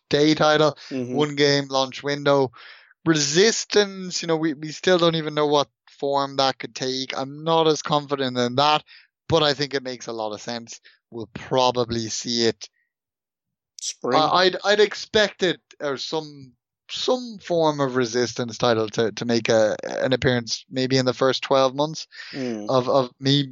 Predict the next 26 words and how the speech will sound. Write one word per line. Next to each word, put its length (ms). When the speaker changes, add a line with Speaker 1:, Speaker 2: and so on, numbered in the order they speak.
Speaker 1:
maybe 760
eighteen 520
if 400
pushing 380
it 100
a 40
little 360
bit. 180
But 120
I, 180
I 40
think 200
we 100
will 220
see 260
it 80
early 400
enough 400
in, 220
in 180
the 80
PlayStation 580
five 380
life 260
cycle. 320
But 240